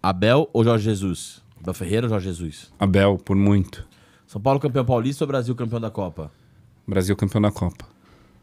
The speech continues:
Speaker 1: São Paulo campeão brasileiro ou Brasil campeão da Copa?
Speaker 2: São Paulo campeão brasileiro.
Speaker 1: Corinthians ou Palmeiras? Quem é mais rival?
Speaker 2: Corinthians.
Speaker 1: Filme ou série?
Speaker 2: Filme.
Speaker 1: Spielberg ou Scorsese?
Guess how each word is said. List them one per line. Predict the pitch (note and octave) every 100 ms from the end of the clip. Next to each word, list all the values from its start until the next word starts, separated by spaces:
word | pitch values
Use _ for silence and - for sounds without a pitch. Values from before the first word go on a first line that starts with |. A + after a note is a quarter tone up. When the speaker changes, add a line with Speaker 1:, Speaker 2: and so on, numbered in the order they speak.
| _ _
Speaker 1:
São | - G2
Paulo | B2+ B2
campeão | B2+ A#2+
brasileiro | A#2+ A2+ G#2+ G#2+ C#3+
ou | D#3
Brasil | B2 A#2
campeão | A2+ G#2 G#2
da | G2+
Copa? | F#2+ E2 -
Speaker 2:
São | - A2+
Paulo | G2+ G2+
campeão | - G2 G#2
brasileiro. | G#2 G2 F#2 F#2+ - _ _ _ _ - - - _ _
Speaker 1:
Corinthians | A2 A2+ D3 D3+
ou | C3
Palmeiras? | B2 A2+ G#2 F#2
Quem | -
é | A2
mais | G#2+
rival? | G2 F2+ E2 C#2+ - - - - - - _ _ _ _ _ _ _ -
Speaker 2:
Corinthians. | G#2 G#2 F#2+ - - - - _ - - _ _
Speaker 1:
Filme | - C#3+ D3+
ou | C3
série? | A#2 E2 E2+ _ _ _ _ _ _ _ _ _
Speaker 2:
Filme. | - A#2 A#2 F#2 F2 _ _ _
Speaker 1:
Spielberg | F#2+ - C#3 D3+ C#3+
ou | C3+
Scorsese? | - G#2+ - F2+ D2+